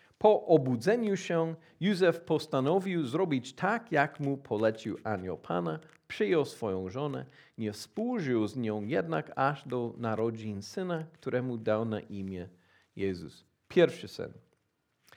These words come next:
Drugi sen, kiedy Bóg o-, ostrzegł go, aby wziął Marię i dzieciątko Jezus i uciekli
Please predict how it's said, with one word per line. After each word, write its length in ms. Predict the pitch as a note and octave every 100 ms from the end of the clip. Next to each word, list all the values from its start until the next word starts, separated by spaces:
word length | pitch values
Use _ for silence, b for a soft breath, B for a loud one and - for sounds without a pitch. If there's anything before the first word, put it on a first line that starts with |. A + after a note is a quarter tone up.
| b b b
Drugi 320 | D3+ B3 F#3 C#3+
sen, 380 | - A2+ E3 A#3 - b b _
kiedy 200 | G3 F3+
Bóg 320 | G3 A3+ - -
o-, 360 | - G#3+ A#3 -
ostrzegł 680 | G3+ B3 - - C#3 A2 A#2
go, 360 | G#2 G#2+ F3+
aby 220 | D3+ D#3 D3
wziął 340 | C3 D#3+ A3+
Marię 720 | G3+ D3 C3 A#2 A2 A2+ F#3+ G3+ b b b
i 100 | -
dzieciątko 560 | B2+ C3 - F3+ G3+ F#3+
Jezus 680 | D#3+ B2+ G2+ B2+ B3+ - b b b -
i 200 | G3 G3 -
uciekli 920 | A3+ A#3 - A3 - - C#3 D3+ F#3